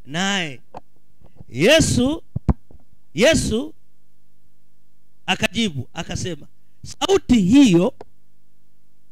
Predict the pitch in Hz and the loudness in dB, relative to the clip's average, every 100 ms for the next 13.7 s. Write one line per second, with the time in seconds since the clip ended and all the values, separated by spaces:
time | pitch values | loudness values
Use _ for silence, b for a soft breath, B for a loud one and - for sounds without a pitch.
0 | - - 233 330 - 240 214 - - - | -12 4 6 6 4 2 2 0 -14 -14
1 | - - - - - - - - - - | -14 -14 -14 -14 -14 -14 -14 -14 -2 0
2 | - - - - - - - - - - | 0 -10 -14 -14 -14 -14 -14 -14 -14 -14
3 | - - - - 139 - - - - - | -14 -14 -14 -4 -2 -4 -8 -14 -14 -14
4 | - - - - - - - - - - | -14 -14 -14 -14 -14 -14 -14 -14 -14 -14
5 | - - - - - - - - - - | -14 -14 -14 -14 -14 -14 -14 -14 -14 -12
6 | - - - 220 - - - - - - | -12 -12 -2 0 0 -8 -14 -14 -14 -14
7 | - - 165 127 104 - - - - - | -14 -4 -2 -2 -8 -12 -12 -12 -12 -12
8 | - - - - - - - - - - | -12 -14 -14 -14 -14 -14 -14 -12 -12 -12
9 | - - - - - - 165 160 - 135 | -12 -12 -12 -12 -12 -6 -2 -2 -2 -6
10 | 120 - - - - - - - - - | -12 -16 -16 -16 -16 -16 -16 -16 -16 -16
11 | - - - - - - - - - - | -16 -16 -14 -14 -14 -14 -14 -14 -14 -8
12 | 151 185 180 151 - 160 139 143 123 - | -2 0 2 0 0 0 0 -2 -8 -14
13 | - - - - - - 214 | -14 -14 -16 -10 -6 -4 -6